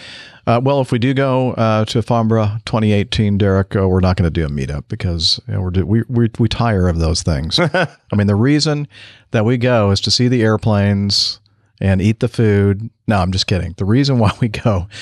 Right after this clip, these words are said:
to Farnborough and, uh, Pittsburgh, uh, this, this year, uh, is really the, the, the airplane and the demonstrations and all that kind of stuff, all that stuff is just gravy for us. It's getting to meet you,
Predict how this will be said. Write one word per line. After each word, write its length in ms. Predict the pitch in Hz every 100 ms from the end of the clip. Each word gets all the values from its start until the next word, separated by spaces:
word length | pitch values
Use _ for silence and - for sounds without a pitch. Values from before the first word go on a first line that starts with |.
| - - - _
to 300 | - 95 92 -
Farnborough 480 | - 95 92 95 104 -
and, 340 | 95 90 87 90
uh, 260 | 87 85 87 _ -
Pittsburgh, 580 | 113 - 101 101 135 - _ _ _ _ 107
uh, 360 | 98 98 101
this, 360 | 92 101 - -
this 260 | 107 -
year, 320 | 92 87 104 - _
uh, 200 | 117 107 110
is 440 | 107 101 101 120 _ _ _ -
really 480 | 117 160 127 95 123 - _ _ _
the, 220 | 113 113
the, 180 | 104 110
the 400 | 101 104 107 -
airplane 840 | 123 139 135 127 123 123 127 123 127 113
and 240 | 117 110
the 200 | 110 110
demonstrations 800 | 104 117 123 117 120 113 127 110
and 40 | 107
all 40 |
that 60 | 110
kind 80 | 117
of 40 |
stuff, 200 | 117 107
all 140 | 110 110
that 160 | 117 131
stuff 320 | - 127 -
is 100 | 92
just 220 | 98 90
gravy 480 | 98 117 107 87 85
for 240 | - 95
us. 340 | 113 95 - -
It's 280 | 110 - - - - - -
getting 240 | 120 135 117
to 80 |
meet 180 | 110 107
you, 440 | 101 131 95 98